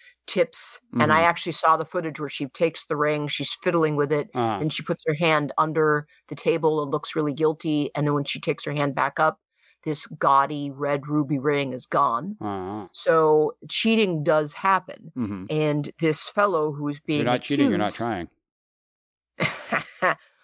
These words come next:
Speaker 1: Uh, disagree.
Speaker 2: Hmm.
Speaker 1: But,
Speaker 2: Hmm.
Speaker 1: um, you and I don't see eye to eye on that one. Sometimes I have to call you to reality. Or you could actually also be trying by being really good at what you do and not sticking something up your butt and having someone biz you secret.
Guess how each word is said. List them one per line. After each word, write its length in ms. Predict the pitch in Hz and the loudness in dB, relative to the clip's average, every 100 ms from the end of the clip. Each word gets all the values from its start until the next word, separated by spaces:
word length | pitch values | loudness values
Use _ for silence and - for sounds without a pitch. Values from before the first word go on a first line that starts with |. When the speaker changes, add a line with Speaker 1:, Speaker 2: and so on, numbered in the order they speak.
| _ - - | _ -10 2
Speaker 1:
Uh, 560 | 220 220 220 214 208 - | 6 8 8 6 4 -2
disagree. 520 | 185 - - 110 - _ _ _ - - | -6 -6 -6 -12 -16 _ _ _ -20 -20
Speaker 2:
Hmm. 60 | 92 95 | -20 _
Speaker 1:
But, 280 | 147 135 - | -2 -2 -4
Speaker 2:
Hmm. 80 | 143 | -4
Speaker 1:
um, 320 | 139 139 143 - _ _ | -2 -4 -8 -10 _ _
you 240 | - 170 165 | -2 2 2
and 80 | 147 | 2
I 120 | 139 | 0
don't 180 | 143 139 | -2 -2
see 180 | 151 | 0
eye 160 | 147 147 | 0 0
to 80 | 147 | 0
eye 140 | 147 | 2
on 120 | 143 151 | 2 2
that 160 | 151 | 0
one. 160 | 147 143 | -2 -8
Sometimes 360 | - 139 143 | -6 -4 -4
I 60 | - | -2
have 140 | 143 | -4
to 80 | - | -4
call 200 | - 143 | -4 -2
you 80 | 143 | -2
to 160 | 131 143 | -6 -4
reality. 440 | 147 151 143 117 - - - | 0 0 -2 -10 -16 -18 2
Or 100 | 180 | 2
you 160 | 190 | 2
could 160 | 190 185 | -2 0
actually 420 | 170 160 - 170 | 2 2 -2 -4
also 240 | 156 151 147 | -2 -4 -8
be 100 | 151 | -10
trying 460 | - 147 139 143 | -4 -2 -2 -4
by 100 | 139 | -6
being 280 | 135 139 139 | -4 -4 -2
really 160 | 135 135 | -4 -4
good 180 | 131 - | -4 -4
at 60 | |
what 200 | - - | -6 -6
you 60 | 131 | -4
do 320 | 151 156 139 | 0 0 0
and 180 | - 139 | -2 0
not 220 | 165 202 | 2 0
sticking 340 | - 202 - 156 | -2 -12 -12 -8
something 380 | - 156 156 151 | -6 -6 -8 -8
up 120 | 147 | -8
your 100 | 151 | -6
butt 240 | 143 156 - | -2 -2 -2
and 140 | 143 | -6
having 260 | 139 151 151 | -2 -2 -2
someone 480 | - 143 143 139 131 - - _ 160 | -2 -2 -2 -2 -6 -14 -20 _ 0
biz 320 | 170 185 160 | 2 2 0
you 140 | 170 | -2
secret. 480 | 156 - 202 185 - | -2 -2 0 0 -2